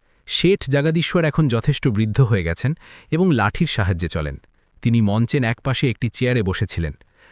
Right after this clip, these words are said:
তার কুঁচকানো মুখে গর্বের চমক ছিল। মঞ্চের মাঝখানে একটি চমৎকার নেভি ব্লু স্যুট পরা, মুখে উজ্জ্বলতা আর আত্মবিশ্বাস নিয়ে এক যুবক দাঁড়িয়েছিল।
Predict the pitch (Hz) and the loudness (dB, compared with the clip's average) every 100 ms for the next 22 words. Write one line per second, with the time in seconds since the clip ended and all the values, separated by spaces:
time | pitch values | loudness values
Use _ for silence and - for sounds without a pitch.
0 | - 104 95 - 131 - 139 135 113 - | -6 -4 -2 0 0 2 2 2 2 0
1 | 135 101 98 113 127 110 98 87 - - | -2 0 0 2 2 2 0 -2 -2 -4
2 | 82 - _ _ _ _ - 113 160 170 | -4 -8 _ _ _ _ -2 2 4 4
3 | 190 143 151 - 180 139 143 - 147 143 | 2 2 0 2 4 4 2 0 0 2
4 | 156 170 175 160 110 110 139 170 160 170 | 2 2 0 2 4 2 2 2 2 2
5 | - 160 160 - 87 123 - _ _ 107 | 2 0 0 -2 -2 -2 -6 _ _ 0
6 | 120 131 101 92 127 135 139 147 - - | 2 2 2 0 2 2 2 -2 -4 -12
7 | - 107 104 135 - 170 - - 156 151 | -4 0 0 0 0 0 0 0 0 2
8 | 156 147 104 120 131 104 87 82 78 - | 2 2 2 0 2 0 -2 -2 -2 -4
9 | 80 | -4